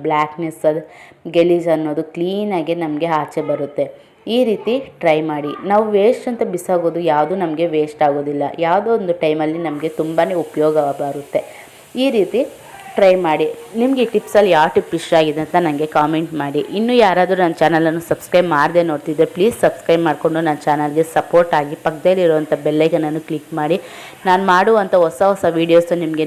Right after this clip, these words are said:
ನೋಟಿಫಿಕೇಷನ್ ಅನ್ನೋದು ಬರುತ್ತೆ. ಪ್ಲೀಸ್ ನನ್ನ ಚಾನಲ್ಗೆ ಸಬ್ಸ್ಕ್ರೈಬ್ ಮಾಡೋದನ್ನು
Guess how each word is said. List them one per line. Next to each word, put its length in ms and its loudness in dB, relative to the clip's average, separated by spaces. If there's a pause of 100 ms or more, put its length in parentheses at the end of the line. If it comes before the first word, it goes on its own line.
ನೋಟಿಫಿಕೇಷನ್ 540 -2
ಅನ್ನೋದು 280 -6
ಬರುತ್ತೆ. 320 -2 (120)
ಪ್ಲೀಸ್ 280 4
ನನ್ನ 220 -2
ಚಾನಲ್ಗೆ 380 -2 (100)
ಸಬ್ಸ್ಕ್ರೈಬ್ 460 0
ಮಾಡೋದನ್ನು 440 -2